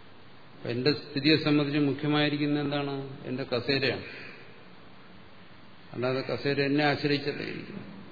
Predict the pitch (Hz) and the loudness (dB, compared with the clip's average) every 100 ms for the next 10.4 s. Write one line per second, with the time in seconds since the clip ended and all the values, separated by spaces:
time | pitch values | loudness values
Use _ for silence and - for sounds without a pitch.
0 | - - - - 143 147 180 165 160 156 | -16 -16 -18 -4 0 4 6 8 8 6
1 | 151 131 127 135 135 139 135 131 127 123 | 4 2 2 2 2 0 0 0 0 -2
2 | 127 - - - - - - - - - | -6 -8 -12 -14 -16 -16 -16 -16 -16 -18
3 | - - - - 123 131 147 139 139 147 | -18 -18 -18 -8 -6 -2 4 6 8 4
4 | 165 147 - - - - - - - - | 2 -4 -8 -12 -14 -16 -16 -16 -18 -16
5 | - 127 131 127 127 127 143 135 127 120 | -8 -2 0 4 4 2 2 2 2 2
6 | 135 123 117 123 117 - 92 113 - - | 0 -2 -2 -4 -6 -6 -8 -10 -14 -16
7 | - - - 120 123 127 127 101 - - | -18 -16 -14 -6 0 2 2 -2 -8 -14
8 | - - - - - - - - - - | -16 -18 -18 -18 -16 -16 -16 -18 -18 -18
9 | - 117 120 135 135 139 135 131 151 151 | -10 0 4 4 6 8 8 6 6 6
10 | 147 - 160 - | 6 0 -6 -8